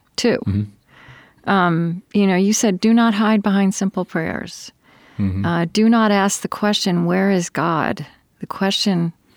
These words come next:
Speaker 1: God is asking of us today, "Where are you?" And you were talking to everybody, I felt.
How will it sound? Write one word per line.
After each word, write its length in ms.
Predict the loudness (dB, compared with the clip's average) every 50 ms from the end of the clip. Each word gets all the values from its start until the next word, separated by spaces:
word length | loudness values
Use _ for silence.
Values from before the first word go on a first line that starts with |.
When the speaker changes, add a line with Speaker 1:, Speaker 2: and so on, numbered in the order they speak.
| _ -14 -8
Speaker 1:
God 300 | -4 -2 0 0 0 0 0
is 140 | 0 -2
asking 420 | -2 -2 -2 -2 -4 -4 -4 -2 -2
of 140 | -2 -2 -4
us 240 | -4 -4 -4 -6
today, 500 | -8 -6 -4 -2 -2 0 -2 -2 -4 -6 _ _ _ _ _ _ _ _ _ _ _ -20 -20 -20 -20 -20 -20 _ _ _ _ -4
"Where 440 | -2 0 0 2 2 2 0 0 0
are 20 |
you?" 520 | 0 0 0 0 0 0 0 -2 -4 -6 -10 _ _ _ _ _ _ _ _ -20 -20 -20 -20 -20 _ _ _ _ _ _ _ -4
And 120 | -2 0 2
you 80 | 2
were 80 | 2 0
talking 340 | 0 0 0 0 2 2 4
to 60 | 4
everybody, 560 | 4 4 4 4 4 4 4 4 4 4 4
I 100 | 2 2
felt. 380 | 2 0 0 0 0 0 -2